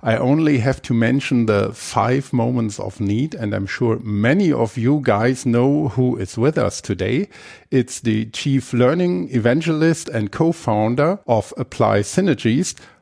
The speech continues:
Welcome, Bob Mosher. Great to have you in our podcast.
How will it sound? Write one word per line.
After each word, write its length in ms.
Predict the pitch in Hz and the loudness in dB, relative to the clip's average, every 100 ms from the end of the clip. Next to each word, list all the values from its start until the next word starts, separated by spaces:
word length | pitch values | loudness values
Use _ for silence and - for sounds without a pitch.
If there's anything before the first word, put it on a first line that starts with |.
| _ | _
Welcome, 540 | - 107 104 - 113 117 | 0 2 2 0 0 2
Bob 260 | 107 98 | 2 0
Mosher. 500 | 110 143 202 147 92 101 | 2 0 2 0 0 -2
Great 340 | 104 92 101 | -2 0 -2
to 160 | - 110 | 0 0
have 180 | 113 | 0
you 100 | 127 | 0
in 80 | 131 | 0
our 220 | 147 165 | 2 0
podcast. 580 | 160 269 - 127 92 - | 0 -6 -2 -2 -2 -6